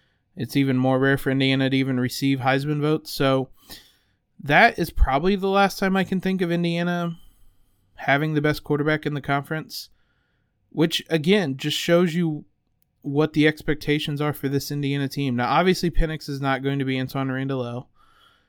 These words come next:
That is wildly unfair to him to expect him to be that. But you're getting a sense of where this falls in line kind of historically with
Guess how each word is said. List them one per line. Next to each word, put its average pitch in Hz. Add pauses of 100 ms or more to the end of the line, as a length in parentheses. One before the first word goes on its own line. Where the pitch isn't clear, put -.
(240)
That 135
is 131
wildly 139 (140)
unfair 135
to 139
him 135
to 139
expect -
him 135
to 135
be 131
that. 123 (640)
But 139 (140)
you're 156
getting 175
a 156
sense 165
of 135
where 139
this 143
falls 143
in 131
line 131 (160)
kind 143
of 131
historically 147
with 127